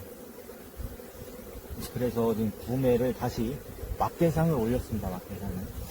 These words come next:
이 봉판 네 장은, 제가 봉판 네 장을 뽑았는데, 어, 벌을 키우다 보시면,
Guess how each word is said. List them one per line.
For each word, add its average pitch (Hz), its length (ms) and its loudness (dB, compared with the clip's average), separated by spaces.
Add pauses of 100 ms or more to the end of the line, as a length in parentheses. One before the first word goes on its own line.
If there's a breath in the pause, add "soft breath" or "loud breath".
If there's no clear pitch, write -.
이 170 80 4
봉판 175 400 8
네 143 140 10
장은, 143 520 6 (500)
제가 139 120 4
봉판 151 360 6
네 139 140 8
장을 160 380 6
뽑았는데, 143 640 4 (720)
어, 127 540 6 (140)
벌을 180 240 10
키우다 208 640 10
보시면, 139 880 2